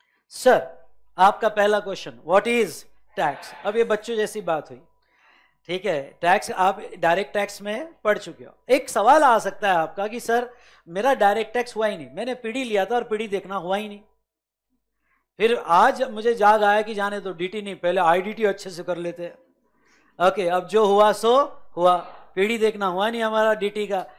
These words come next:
तो क्या हम आईडीटी से अच्छे से पढ़ सकते हैं? बिल्कुल, डीटी और आईडीटी का कोई कनेक्शन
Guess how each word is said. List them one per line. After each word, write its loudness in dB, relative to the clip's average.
तो -2
क्या 4
हम 4
आईडीटी -2
से -2
अच्छे -4
से -6
पढ़ -4
सकते -8
हैं? -8
बिल्कुल, 2
डीटी 0
और 6
आईडीटी 0
का 0
कोई -2
कनेक्शन -6